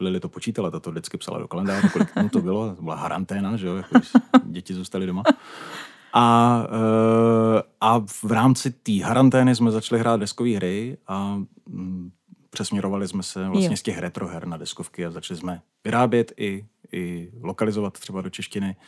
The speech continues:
Speaker 1: nebo pololokalizovat do češtiny, což jsou hry, který, eh, nemají na sobě jako nějaký jako, eh, popis vlastně v cizím
Speaker 2: Mhm,
Speaker 1: jazyce.
Speaker 2: mhm,
Speaker 1: Jsou to
Speaker 2: mhm.
Speaker 1: jazykově nezávislý komponenty, tak ty jsme začali vlastně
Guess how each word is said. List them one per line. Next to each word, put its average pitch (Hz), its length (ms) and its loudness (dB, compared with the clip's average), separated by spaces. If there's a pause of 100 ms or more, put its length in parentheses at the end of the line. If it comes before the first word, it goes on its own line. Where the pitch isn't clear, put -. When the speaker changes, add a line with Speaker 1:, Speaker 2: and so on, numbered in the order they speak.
(560)
Speaker 1:
nebo 85 140 -8
pololokalizovat 110 680 -2
do 101 60 -6
češtiny, 104 460 -6
což - 280 -10
jsou 90 180 -4
hry, 101 320 -6 (200)
který, 90 340 -6 (140)
eh, 85 180 -8
nemají 92 600 -4 (180)
na - 80 -12
sobě 90 560 -6
jako 98 260 -10
nějaký 92 300 -6
jako, 85 260 -6
eh, 80 1080 -10 (680)
popis 87 460 -10
vlastně 190 240 -8
v - 40 -12
cizím - 240 -4
Speaker 2:
Mhm, 226 160 12
Speaker 1:
jazyce. 214 320 10 (160)
Speaker 2:
mhm, 226 340 12
Speaker 1:
Jsou 233 80 4
to 202 60 8
Speaker 2:
mhm. 202 100 4
Speaker 1:
jazykově 101 340 -4
nezávislý 92 400 -4
komponenty, 110 480 -4
tak - 180 -8
ty 113 80 -2
jsme 104 140 0
začali 92 360 -6 (840)
vlastně 90 260 -8